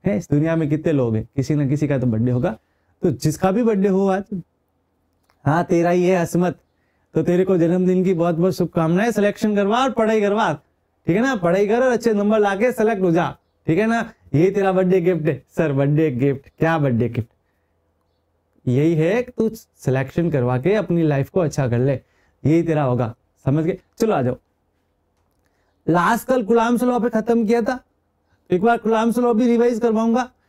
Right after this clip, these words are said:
लेकिन उससे पहले तीन homework के question रह गए थे कल, है ना? उस questions के बारे में बात करते हैं और अपने session को start करते हैं। चलो देखिए मेरे प्यारे बच्चों,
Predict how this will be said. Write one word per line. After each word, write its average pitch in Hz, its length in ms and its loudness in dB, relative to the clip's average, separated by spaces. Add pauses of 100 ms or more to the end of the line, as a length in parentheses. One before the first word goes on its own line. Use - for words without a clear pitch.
(140)
लेकिन 220 160 2
उससे 247 300 0
पहले 254 280 0
तीन 262 200 2
homework 214 340 2
के 269 100 -2
question 247 360 0
रह 214 120 0
गए 175 160 0
थे 170 120 -2
कल, 113 160 -6 (360)
है 165 80 2
ना? - 180 -4 (320)
उस 214 160 0
questions 240 400 -2
के 262 100 0
बारे 226 220 2
में 233 140 0
बात 208 200 -2
करते 226 340 0 (240)
हैं 254 260 -2 (440)
और 247 220 0
अपने 220 300 0
session 180 340 -2
को 254 420 0
start 180 640 0
करते 117 360 -4
हैं। 120 200 -6
चलो 123 360 -4 (580)
देखिए 233 400 0 (680)
मेरे 214 160 0
प्यारे 226 320 0
बच्चों, 214 340 -2